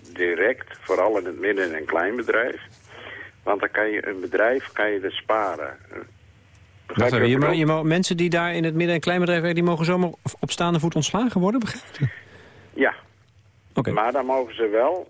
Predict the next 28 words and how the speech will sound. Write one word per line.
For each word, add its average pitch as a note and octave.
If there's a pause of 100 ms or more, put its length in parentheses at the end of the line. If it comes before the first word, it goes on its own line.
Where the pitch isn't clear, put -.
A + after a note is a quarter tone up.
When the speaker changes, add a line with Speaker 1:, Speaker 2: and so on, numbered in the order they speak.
(320)
Speaker 1:
van B2+
een, G#2+
eh, G2+
in G#2+
ieder C3+
geval A2
twee B2+
jaar, C3
en A2
wat G2+
mij A2
betreft G2
drie A#2+
jaar, D3 (180)
van C3+
een B2+ (120)
W A2+
W A2 (140)
genieten. - (340)
Speaker 2:
Oh. E2+ (560)
Ja. F#2 (120)
Speaker 1:
Want G2
anders A#2+
dommeren A#2
ze G2
in F#2
één A#2
keer B2